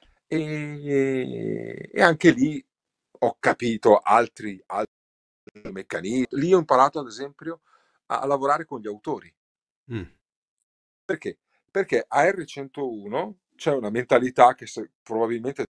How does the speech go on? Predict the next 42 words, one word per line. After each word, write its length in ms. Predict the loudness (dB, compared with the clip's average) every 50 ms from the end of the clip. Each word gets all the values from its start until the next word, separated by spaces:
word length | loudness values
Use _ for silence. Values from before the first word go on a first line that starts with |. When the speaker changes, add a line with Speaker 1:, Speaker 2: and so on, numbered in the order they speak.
| _ _ _ _ _ _ _ _ _ _ _
Speaker 1:
arriva 160 | -6 -4 -2 -2
un 80 | -2
po' 180 | 0 0 0 0
anche 240 | -2 -4 -8 -6 -4
da 100 | -4 -4
noi, 100 | -4 -6
perché 240 | -14 -12 -8 -6
visto 240 | -6 -6 -6 -8 -10
che, 160 | -12 -12 -12
che, 100 | -10 -10
insomma, 240 | -10 -10 -10 -8 -6
è 140 | -6 -6 -6
proprietà 340 | -8 -10 -10 -4 0 2 2
di 100 | 2 2
Mediaset, 760 | 4 6 6 6 6 4 2 0 0 -4 -4 -4 -6 -10 -12 _ -14 -20 -14 -8
all'epoca, 460 | -4 4 8 8 8 8 6 4 2
Speaker 2:
Certo. 140 | 2 2 2
Speaker 1:
quando 180 | 0 -4 -4 -6
sono 160 | -8 -8 -6
arrivato 380 | -2 0 0 0 0 0 -2 0
io, 180 | 2 2 2
era 140 | 2 2 0
Mondadori 600 | -4 -6 -6 -6 -6 -2 0 2 2 2 2 -2
e 60 | -6
poi 300 | -6 -6 -4 -4 -4 -2
dopo 240 | 0 0 0 0 -2
è 40 | -6
passata 380 | -12 -10 -6 -6 -6 -6 -6
a 40 | -8
Mediaset. 540 | -10 -10 -12 -12 -14 -14 -14 -16 -16 -16 _ _ -20 -20 -20 -12 _
Però 200 | 6 8 8 8
c'era 280 | 8 6 4 2 2 0
com-, 200 | -8 -14 -18 -16
comunque, 420 | -14 -12 -12 -12 -12 -12 -14 -14 _
io 160 | -4 -2 -2
dico, 180 | -2 -2 -6 -14
secondo 240 | -12 -8 -6 -4 -4
me, 120 | -2 -4
la 80 | -4 -4
mentalità 420 | -8 -8 -6 -6 -6 -4 -4 -6 -6
di 80 | -6
famiglia, 1080 | -8 -10 -10 -12 -14 _ _ _ _ _ _ _ _ _ _ -18 -16 -12 -10 -10 -10